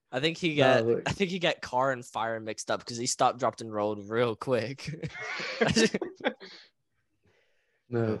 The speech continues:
Speaker 2: uh, Mythbusters did, like, an episode. Like, you would think, like,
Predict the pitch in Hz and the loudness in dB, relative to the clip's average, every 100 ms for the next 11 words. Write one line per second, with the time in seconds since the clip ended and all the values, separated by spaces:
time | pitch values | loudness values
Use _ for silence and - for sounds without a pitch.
0 | - 120 120 113 117 160 190 180 135 - | 2 6 6 6 4 4 2 0 -2 0
1 | 127 117 - 104 98 113 107 - 98 98 | 2 0 -2 -6 -4 -4 -4 -2 -4 -4
2 | 98 _ _ 120 120 117 135 185 143 143 | -10 _ _ 0 2 4 6 6 6 4
3 | 151 127 - - 101 | 4 2 -2 -4 -4